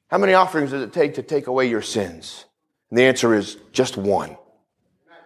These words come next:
But it's gotta be the blood of Christ. But it's gotta be the blood of Christ.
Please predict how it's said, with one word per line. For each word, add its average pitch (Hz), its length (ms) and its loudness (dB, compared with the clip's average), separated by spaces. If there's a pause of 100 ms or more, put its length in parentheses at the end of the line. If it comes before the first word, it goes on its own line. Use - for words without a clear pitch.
(180)
But 113 120 4
it's 104 140 -4
gotta 127 220 4
be 120 100 0
the 107 100 0
blood 104 200 2
of - 120 -8
Christ. - 540 -4 (1400)
But 107 120 0
it's 98 120 -8
gotta 131 240 4
be 113 100 2
the 101 120 0
blood 95 200 0
of 90 100 -12
Christ. - 500 -12